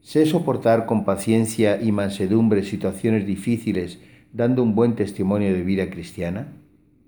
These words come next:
¿Me doy cuenta de la importancia de educar y formar mi carácter para ser un buen evangelizador? Que Dios les bendiga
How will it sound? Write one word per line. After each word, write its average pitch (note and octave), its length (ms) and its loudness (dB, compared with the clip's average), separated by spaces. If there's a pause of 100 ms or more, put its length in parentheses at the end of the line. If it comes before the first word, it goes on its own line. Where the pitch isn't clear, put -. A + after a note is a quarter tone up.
(360)
¿Me A2+ 160 2
doy D3 160 6
cuenta E3+ 360 4
de A#2+ 80 4
la A2+ 80 4
importancia A#2 680 0
de G#2 80 2
educar F#2+ 420 2
y A2 60 2
formar G2+ 500 0
mi F#2+ 140 0
carácter F#2+ 720 -2
para F#2+ 220 -2
ser A2 240 0
un G#2+ 260 -2
buen G#2 220 2
evangelizador? F2+ 880 -6 (880)
Que G#2+ 140 0
Dios B2 260 4
les A2 160 2
bendiga A2 600 0